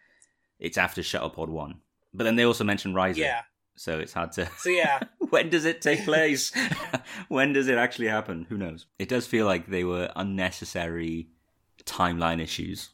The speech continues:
Speaker 1: with it, given that the, the show had been going on the air for a year.
Speaker 2: And there was another error in,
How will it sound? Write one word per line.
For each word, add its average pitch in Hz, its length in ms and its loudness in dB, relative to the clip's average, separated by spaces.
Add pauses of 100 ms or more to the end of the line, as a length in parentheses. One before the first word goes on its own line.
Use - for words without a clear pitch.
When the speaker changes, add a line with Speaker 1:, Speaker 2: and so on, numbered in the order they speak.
(280)
Speaker 1:
with 87 160 2
it, - 160 -4 (240)
given 92 380 2
that 82 180 -2 (540)
the, 87 260 0
the 85 100 0
show 87 220 0
had 78 80 -2
been 82 120 -2
going 78 200 0
on 78 100 -2
the 78 80 -4
air 76 140 -4
for 82 160 -8
a 78 60 -8
year. 80 220 -12 (600)
Speaker 2:
And 135 300 4 (560)
there 143 200 2
was 160 400 0
another 139 600 -2 (100)
error 127 560 2 (320)
in, 113 380 -6